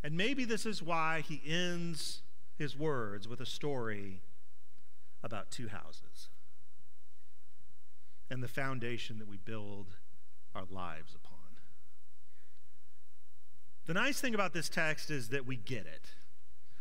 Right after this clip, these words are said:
The nice thing about this story is that in Abilene, you kind of understand this intuitively. You don't have to cross two thousand years of distance, because in Abilene, it doesn't rain for months.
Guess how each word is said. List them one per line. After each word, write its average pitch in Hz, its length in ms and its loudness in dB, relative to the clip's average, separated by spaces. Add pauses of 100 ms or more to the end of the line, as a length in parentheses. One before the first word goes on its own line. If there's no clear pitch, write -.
The 156 60 0
nice 202 240 2
thing 240 120 0
about 208 200 2
this 170 120 0
story 170 360 2
is 139 100 0
that 143 200 0 (340)
in 151 100 0
Abilene, 190 480 2
you 175 80 0
kind 190 240 0
of 160 160 -2
understand 165 720 0
this 147 160 0
intuitively. 131 580 0
You 107 100 -2
don't 170 120 0
have 190 120 0
to 170 120 0 (220)
cross 175 400 2
two 196 140 0
thousand 170 360 0
years 151 380 2
of 131 160 -2
distance, 123 480 0
because 180 300 0 (260)
in 185 100 0
Abilene, 190 560 2 (260)
it 170 80 0
doesn't 196 360 2
rain 190 380 2
for 175 180 2
months. 151 720 0